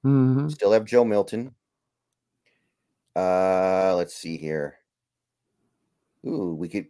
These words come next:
Speaker 2: is, uh, where's Jerry Rice's kid? Is he still here?
Speaker 1: <sighs> He's off the board.
Speaker 2: Yeah, I don't see him. Uh, or what are we doing at tight end? Cade Stover still made it to round four. Okay.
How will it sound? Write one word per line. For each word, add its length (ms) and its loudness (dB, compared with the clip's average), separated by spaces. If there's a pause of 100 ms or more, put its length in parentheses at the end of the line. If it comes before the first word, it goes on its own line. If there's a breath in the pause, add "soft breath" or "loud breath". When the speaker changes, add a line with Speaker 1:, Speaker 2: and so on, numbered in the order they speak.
Speaker 2:
is, 200 -8 (880)
uh, 580 -2 (280 soft breath)
where's 240 2
Jerry 260 2
Rice's 400 0
kid? 440 -2
Is 120 -14
he 120 -12
still 220 -4
here? 220 -4 (1800 loud breath)
Speaker 1:
<sighs> 80 -8
He's 140 -4
off 200 -2
the 60 -8
board. 400 2 (300)
Speaker 2:
Yeah, 340 0
I 60 -2
don't 140 -6
see 160 -10
him. 220 -6 (1400)
Uh, 800 2
or 220 0
what 140 -2
are 60 -2
we 100 -4
doing 200 -4
at 100 -10
tight 240 -2
end? 300 -6
Cade 220 0
Stover 360 6
still 320 0
made 220 -2
it 160 -2
to 120 -4
round 280 -4
four. 320 0
Okay. 400 -8